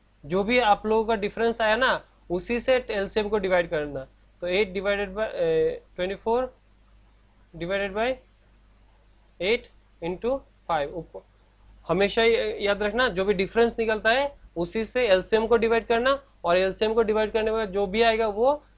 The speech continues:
numerator के साथ multiply कर देना। तो इसमें क्या आएगा, एट, ए, थ्री जा three into five, fifteen। तो कौन सा होगा correct answer, is a four by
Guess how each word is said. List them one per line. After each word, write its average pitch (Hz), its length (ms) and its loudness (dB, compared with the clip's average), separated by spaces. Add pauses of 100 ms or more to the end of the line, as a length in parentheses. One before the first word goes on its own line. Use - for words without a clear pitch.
numerator 214 600 2
के 214 80 -2
साथ 240 220 0 (420)
multiply 180 420 0
कर 156 140 -2
देना। 139 220 -6
तो - 200 -8
इसमें 208 280 -2
क्या 214 160 0
आएगा, 214 300 0 (640)
एट, 185 240 -2
ए, 185 480 -2
थ्री 202 160 -6
जा 233 180 -2 (520)
three 202 160 -2
into 202 180 -6
five, 247 340 0 (360)
fifteen। 151 440 -8 (340)
तो 175 60 -12
कौन 196 200 0
सा 220 120 -2
होगा 220 340 0
correct 208 320 -2
answer, 240 340 -2 (400)
is 165 140 -6
a 262 120 2 (640)
four 196 160 2
by 240 160 2